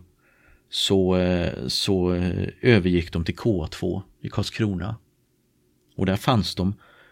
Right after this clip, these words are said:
ända tills de utgick ur krigsorganisationen nittonhundraåttiotvå. Så var de här pjäserna i tjänst. Det var alltså fyrtio år som de användes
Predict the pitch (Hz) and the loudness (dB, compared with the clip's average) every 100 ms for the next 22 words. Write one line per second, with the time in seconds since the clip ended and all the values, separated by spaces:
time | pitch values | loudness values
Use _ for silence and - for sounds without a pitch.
0 | _ _ _ _ _ _ _ _ _ _ | _ _ _ _ _ _ _ _ _ _
1 | _ 135 139 98 90 92 107 _ _ - | _ 6 6 6 4 2 0 _ _ -4
2 | 110 110 117 123 95 - 90 90 107 120 | 0 0 2 2 2 -2 -2 -2 -2 -2
3 | 117 - 87 90 87 90 - 95 95 98 | -2 -2 0 0 -2 -2 -2 0 0 0
4 | - 87 90 85 82 90 - 95 98 - | 0 -2 -2 -4 -6 -10 -8 -8 -8 -12
5 | _ _ _ _ _ _ _ _ _ _ | _ _ _ _ _ _ _ _ _ _
6 | _ _ _ _ _ _ - 92 95 98 | _ _ _ _ _ _ -8 -4 -2 -2
7 | 90 - - - 95 - - - - _ | -2 -6 -4 -4 -2 -2 -4 -8 -16 _
8 | _ _ _ _ _ 117 127 101 - 101 | _ _ _ _ _ 2 2 0 -2 -4
9 | - - 101 95 113 - - 113 98 98 | -4 0 2 2 -2 -6 -2 0 2 0
10 | 87 92 104 - | -2 -4 -8 -12